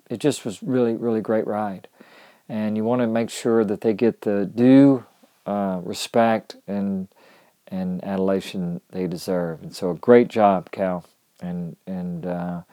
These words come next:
also a great ride for Johan. Almost got his first victory, and Alex Rins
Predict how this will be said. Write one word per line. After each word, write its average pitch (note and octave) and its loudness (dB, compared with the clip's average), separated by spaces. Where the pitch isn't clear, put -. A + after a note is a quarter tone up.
also G#2+ 2
a F#2+ 2
great G#2 2
ride G2 0
for G2 -6
Johan. G#2 0
Almost F#2+ -4
got G2 2
his F#2+ -4
first G2 -4
victory, G#2 -2
and F#2+ -2
Alex G2+ -4
Rins F2+ -6